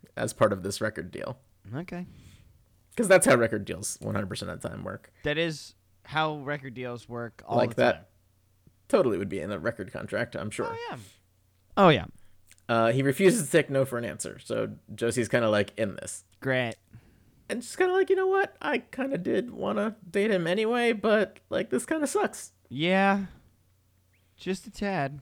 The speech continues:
Speaker 1: Katie is, like, feeling good. She made this big deal for Lacey's with Guy.
Speaker 2: Yep.
Speaker 1: Uh, he, he might be French Canadian. We don't know.
Speaker 2: Who knows?
Speaker 1: They do say
Speaker 2: Oh.
Speaker 1: a guy in the episode, but
Speaker 2: Well, but,
Speaker 1: they
Speaker 2: ah, what do they know?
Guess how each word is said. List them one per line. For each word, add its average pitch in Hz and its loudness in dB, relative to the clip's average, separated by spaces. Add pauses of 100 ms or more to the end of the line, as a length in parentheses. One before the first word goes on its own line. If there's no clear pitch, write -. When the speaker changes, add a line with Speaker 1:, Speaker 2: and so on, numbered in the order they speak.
Speaker 1:
Katie 156 0 (680)
is, 135 4
like, 131 4
feeling 147 0
good. 127 4 (120)
She 117 -4 (180)
made 123 2
this 113 -2
big 117 0
deal 123 2
for 139 -2
Lacey's 120 -2 (560)
with 117 -4
Guy. 127 2 (680)
Speaker 2:
Yep. 170 0 (120)
Speaker 1:
Uh, - -8 (160)
he, - -14
he 185 -6
might 185 -2
be 117 -6
French 101 -8
Canadian. 110 -6
We - -6
don't - -8
know. - -10 (420)
Speaker 2:
Who 381 -8
knows? - -10 (180)
Speaker 1:
They 151 6
do 180 8
say 147 8
Speaker 2:
Oh. 113 8
Speaker 1:
a - 8
guy 104 0
in 104 -2
the 69 -4
episode, 101 -8
but 101 -6
Speaker 2:
Well, 175 0
but, 131 -4 (460)
Speaker 1:
they 165 -2
Speaker 2:
ah, 151 0 (240)
what 165 -4
do 156 -2
they 143 -2
know? 92 -12